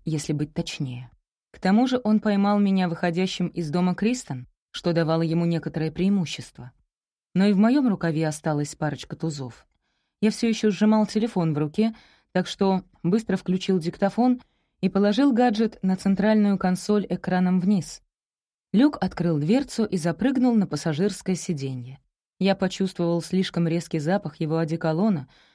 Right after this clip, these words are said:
что только усилило тошноту. "Посредственный выбор автомобиля", окинул он мой грузовик презрительным взглядом. "Тебе подходит".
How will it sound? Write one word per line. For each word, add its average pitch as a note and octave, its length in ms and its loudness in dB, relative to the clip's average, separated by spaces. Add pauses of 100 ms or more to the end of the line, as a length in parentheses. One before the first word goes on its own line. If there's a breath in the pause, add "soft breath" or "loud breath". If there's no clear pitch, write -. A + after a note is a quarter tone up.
(160 soft breath)
что - 180 -4
только G#3+ 320 0
усилило E3 540 -2
тошноту. D#3 600 -6 (760)
"Посредственный G#3+ 720 2
выбор F3 280 0
автомобиля", D#3+ 720 -2 (120)
окинул E3 460 -2
он D#3+ 120 0
мой D#3 180 0
грузовик D#3 560 -2 (260 soft breath)
презрительным F3+ 640 2
взглядом. D3+ 580 -2 (120)
"Тебе F3+ 260 2
подходит". A3 580 0